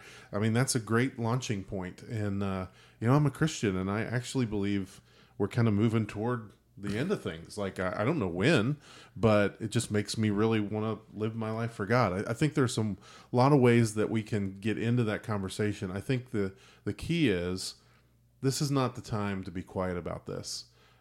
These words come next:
Uh, if we really believe the Lord is coming, and he's coming soon, and I do believe that, uh, then we've got some urgency to this, right? Um, Colossians four five says, "Be wise in the way you act toward outsiders.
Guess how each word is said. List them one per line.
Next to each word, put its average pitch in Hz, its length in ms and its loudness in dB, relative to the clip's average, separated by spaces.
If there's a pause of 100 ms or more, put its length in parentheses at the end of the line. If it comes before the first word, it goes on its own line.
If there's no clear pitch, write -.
Uh, 95 380 -2
if 107 180 -6
we 117 120 2
really 113 280 2
believe 117 360 2
the 104 100 0
Lord 98 240 0
is 95 140 -6
coming, 92 480 -6
and 95 100 -8
he's 92 140 -8
coming 95 280 -8
soon, 92 460 -10 (400)
and 101 100 -8
I 98 80 -6
do 101 160 -2
believe 90 320 -4
that, 85 320 -4 (500)
uh, 92 360 -4 (100)
then 101 680 -2
we've 120 160 -6
got 147 160 -2
some 101 120 -4
urgency 101 460 -6
to 87 100 -12
this, 82 300 -12
right? 95 220 -8 (560)
Um, 98 380 -2 (440)
Colossians 117 540 2
four 110 180 -2
five 95 320 -2
says, 92 220 -6
"Be 120 160 2
wise 120 420 2
in 110 60 2
the 107 80 2
way 110 140 2
you 107 180 0
act 104 260 -4
toward 92 240 -4
outsiders. 123 720 -2